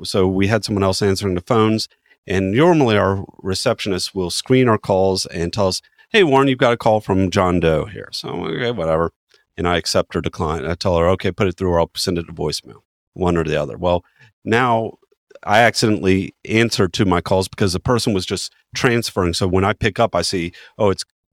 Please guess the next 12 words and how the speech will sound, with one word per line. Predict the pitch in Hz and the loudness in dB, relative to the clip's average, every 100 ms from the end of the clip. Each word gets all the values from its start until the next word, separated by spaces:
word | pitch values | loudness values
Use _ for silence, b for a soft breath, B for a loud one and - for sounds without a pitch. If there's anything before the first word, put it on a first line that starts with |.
| _ | _
being | 104 101 | -2 0
transferred | - 110 98 101 | 2 0 0 -4
to | - 104 | -2 -2
me | 92 | -2
from | - 104 92 | 0 0 0
whomever. | 92 101 104 92 | 0 0 2 2
They're | 90 | 0
not | 90 90 - | 0 -2 -4
announcing | 87 101 98 95 87 | -4 -2 -2 -6 -6
who | 90 | -2
it | 90 | 0
is." | 98 90 | 0 -2